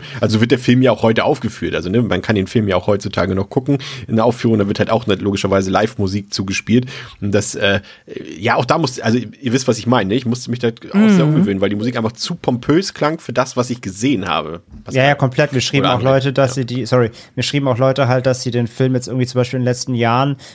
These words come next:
Speaker 3: mal, ähm, in, irgendwie in irgendwelchen Kathedralen gesehen haben mit dann Live-Musik. Und das, klar, das hat natürlich bestimmt eine ganz geile Atmosphäre, wenn du dann in so einem halligen Raum sitzt und dazu spielt dann wirklich diese Live-, der Live-Chor und dann siehst du den Film.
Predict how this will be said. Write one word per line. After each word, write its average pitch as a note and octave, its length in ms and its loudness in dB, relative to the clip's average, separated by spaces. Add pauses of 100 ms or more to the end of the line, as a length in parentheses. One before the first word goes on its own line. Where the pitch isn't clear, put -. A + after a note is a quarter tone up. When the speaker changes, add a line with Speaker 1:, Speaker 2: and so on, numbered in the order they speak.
Speaker 3:
mal, A#2+ 480 2
ähm, A2+ 460 -2
in, B2+ 240 -4
irgendwie B2 400 -2
in A#2+ 80 -2
irgendwelchen A#2+ 280 -4
Kathedralen C3 800 2
gesehen A2+ 460 0
haben B2 320 0
mit B2 100 -4
dann A#2+ 140 0
Live-Musik. A#2+ 720 0
Und A2+ 220 -2
das, A#2+ 160 -6
klar, B2+ 240 2
das G#2 140 -2
hat A2+ 60 -6
natürlich A2+ 220 -4
bestimmt A#2 240 -6
eine A2+ 60 0
ganz A#2 220 -2
geile A#2+ 220 2
Atmosphäre, B2 640 2 (320)
wenn A#2 120 -2
du A#2 40 2
dann A#2 140 2
in A#2 120 -4
so A2+ 80 -4
einem A2 260 0
halligen B2+ 360 2
Raum A#2+ 320 4
sitzt B2+ 280 -2
und A#2 40 2
dazu A#2 200 -2
spielt A#2+ 260 -4
dann A#2 160 0
wirklich B2 160 -6
diese A#2 180 0
Live-, A#2 380 2
der A#2 100 0
Live-Chor B2+ 760 2
und A2+ 260 -4
dann A#2+ 220 0
siehst B2 180 -4
du B2 40 -6
den A2 120 -2
Film. B2+ 320 0